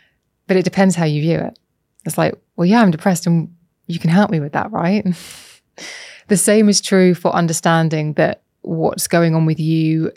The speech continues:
and food and your body image is something that can be defined by a medical professional, is that you can look at that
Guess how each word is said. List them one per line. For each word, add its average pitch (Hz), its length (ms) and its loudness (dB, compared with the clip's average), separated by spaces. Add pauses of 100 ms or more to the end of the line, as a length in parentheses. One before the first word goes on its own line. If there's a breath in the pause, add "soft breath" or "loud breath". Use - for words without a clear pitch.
(120)
and 160 420 -2
food 160 540 2
and 165 80 -2
your 156 120 -4
body 165 300 -2
image - 480 -6 (460 soft breath)
is 160 720 -2
something 165 380 -2
that - 120 -6
can 170 120 0
be 165 100 0
defined 156 520 -2
by 160 200 -2
a 156 120 -2
medical 165 380 -4
professional, 151 720 -10 (280)
is 165 180 -6
that - 200 -2 (520)
you 175 160 -4
can 185 200 2
look 202 180 2
at - 100 -4
that 170 260 -2